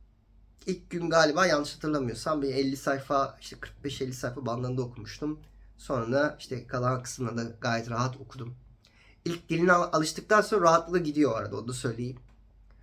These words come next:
Ama çok özel bir metin, gerçekten çok özel bir metin.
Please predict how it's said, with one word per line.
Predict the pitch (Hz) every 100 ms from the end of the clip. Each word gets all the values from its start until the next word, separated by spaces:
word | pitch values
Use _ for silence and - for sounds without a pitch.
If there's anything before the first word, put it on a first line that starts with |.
| - - -
Ama | 180 196
çok | 196 165
özel | 151 139 127
bir |
metin, | 120 110 120
gerçekten | 131 131 131 127 123
çok | 123 120
özel | 113 113 104
bir |
metin. | 110 110 160 160